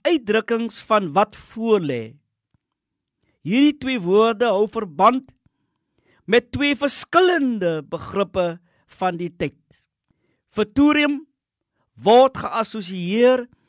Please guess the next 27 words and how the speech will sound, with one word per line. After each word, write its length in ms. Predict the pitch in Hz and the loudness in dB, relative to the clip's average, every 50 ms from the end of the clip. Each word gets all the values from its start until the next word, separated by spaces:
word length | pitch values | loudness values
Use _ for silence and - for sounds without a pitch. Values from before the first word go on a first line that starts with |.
| _ _ _ _ _ _ _ - | _ _ _ _ _ _ _ 0
met 200 | 156 180 190 175 | 2 2 2 2
die 100 | 196 185 | -4 -10
tyd 380 | - - 302 320 294 302 - - - | -4 0 0 0 0 -2 -10 -16 -6
van 180 | - 202 196 190 | -4 -4 -4 -4
die 80 | 196 | -8
kalender. 560 | - - 190 180 147 147 151 139 127 117 110 113 _ _ _ _ _ _ _ _ _ _ _ _ _ - | -8 -6 -4 -4 -2 -2 -2 -2 -4 -6 -10 -16 _ _ _ _ _ _ _ _ _ _ _ _ _ 0
Dit 160 | - 214 214 277 | 0 0 0 0
is 120 | 233 208 | -4 -6
die 80 | 208 - | -4 2
toekoms 540 | - 349 330 - 320 311 302 294 277 - - - _ - | 2 2 4 4 0 0 0 -2 -4 -6 -10 -10 _ -2
in 120 | 262 226 208 | 0 0 0
die 120 | 220 208 | -2 -4
sin 480 | - - - - 302 302 294 302 294 311 _ _ _ _ _ _ _ _ _ _ _ _ _ _ _ _ _ _ _ | -4 -4 0 0 0 0 0 -2 -4 -8 _ _ _ _ _ _ _ _ _ _ _ _ _ _ _ _ _ _ _
dat 320 | _ 120 127 196 240 233 185 160 156 151 - _ _ _ _ _ _ _ _ _ _ _ _ _ _ _ - | _ 0 2 2 2 2 0 -14 -20 -20 -20 _ _ _ _ _ _ _ _ _ _ _ _ _ _ _ -4
die 100 | 226 247 247 | -4 -4 0
tyd 420 | - 311 320 302 - _ - _ _ _ _ _ _ _ _ _ _ _ _ _ _ _ _ - | 2 2 2 2 0 _ -20 _ _ _ _ _ _ _ _ _ _ _ _ _ _ _ _ -10
na 520 | 117 139 180 208 226 247 262 269 269 269 | -6 0 4 6 8 8 10 10 8 6
die 200 | 247 214 269 247 | 4 2 -2 -2
nou 420 | 214 190 185 202 233 254 262 - - 147 | 0 2 4 6 6 6 4 2 -6 -14
is. 120 | 139 - - - - - _ _ _ _ _ _ _ _ _ _ _ _ _ _ _ _ - | -16 -16 -16 -20 -20 -20 _ _ _ _ _ _ _ _ _ _ _ _ _ _ _ _ -4
Dit 160 | 233 214 151 | -4 -4 0
word 280 | 156 233 262 269 - 190 | 4 4 4 4 4 2
later 580 | 190 202 220 247 269 - - 294 277 269 254 - _ _ _ _ _ _ - - | 2 4 4 4 4 4 4 2 2 2 -4 -14 _ _ _ _ _ _ -10 -8
gesê, 480 | 233 202 - 220 214 208 208 208 202 208 _ _ _ _ _ _ _ _ _ _ _ _ _ _ _ - | -8 -4 -2 -2 0 0 -2 -2 -6 _ _ _ _ _ _ _ _ _ _ _ _ _ _ _ _ 4
of 160 | 269 247 185 165 | 4 4 4 4
môre 640 | 170 185 208 233 254 269 269 262 269 262 262 240 - | 2 6 8 10 10 10 8 8 4 2 0 -4 -8
of 220 | - 226 214 - | -8 -8 -8 -10